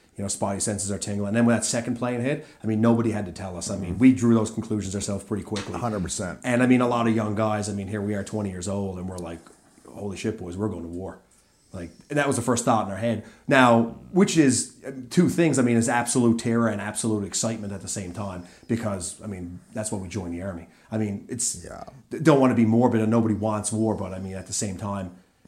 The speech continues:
Speaker 1: you know, you don't wanna do all these training exercises and not deploy, right?
Speaker 2: No, it's, it's like if you played hockey and just practiced forever.
Speaker 1: Yeah, everybody wants to play in a big show.
Speaker 2: Like,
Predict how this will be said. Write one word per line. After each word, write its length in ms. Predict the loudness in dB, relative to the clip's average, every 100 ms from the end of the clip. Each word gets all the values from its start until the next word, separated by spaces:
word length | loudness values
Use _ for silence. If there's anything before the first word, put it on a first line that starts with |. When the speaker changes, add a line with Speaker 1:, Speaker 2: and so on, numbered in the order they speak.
| -12
Speaker 1:
you 60 | -8
know, 60 |
you 120 | -2 0
don't 140 | 0
wanna 140 | -2
do 120 | -2 -2
all 120 | -4
these 100 | -6
training 300 | -6 -6 -6
exercises 560 | -8 -10 -8 -10 -10
and 80 | -10
not 140 | -12 -14
deploy, 380 | -16 -16 -16 -18 _ _ _ _ _
right? 260 | -14 -12 -12 -16 -12
Speaker 2:
No, 300 | -4 0 0
it's, 160 | -2 -2
it's 240 | -2 -2
like 180 | -2 -4 -6 _ _ _ _ _ _
if 180 | -4 -2
you 80 | -2
played 280 | 0 2 2
hockey 500 | 2 2 2 -2 -6
and 340 | -4 -6 -6
just 220 | -6 -6
practiced 580 | -2 -2 -2 -4 -8 -6
forever. 540 | -6 -4 -4 -8 -14 -14
Speaker 1:
Yeah, 280 | -14 -12 -8
everybody 380 | 0 2 4 2
wants 220 | 0 -4
to 40 |
play 140 | -6 -6
in 80 | -6
a 40 |
big 200 | -10 -10
show. 220 | -10 -6
Speaker 2:
Like, 300 | 0 2 2